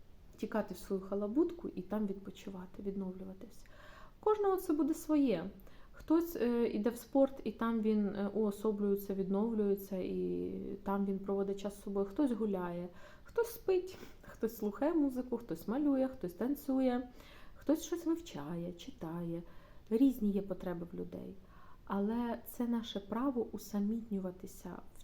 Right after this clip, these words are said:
тій мірі, в тому об'ємі, в якому потребує ваша психіка. Це, ну, давайте таку аналогію з життя візьмемо. Комусь лікар прописав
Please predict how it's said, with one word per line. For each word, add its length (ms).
тій 160
мірі, 440
в 100
тому 380
об'ємі, 580
в 340
якому 340
потребує 520
ваша 240
психіка. 600
Це, 360
ну, 160
давайте 360
таку 280
аналогію 520
з 40
життя 340
візьмемо. 360
Комусь 400
лікар 320
прописав 580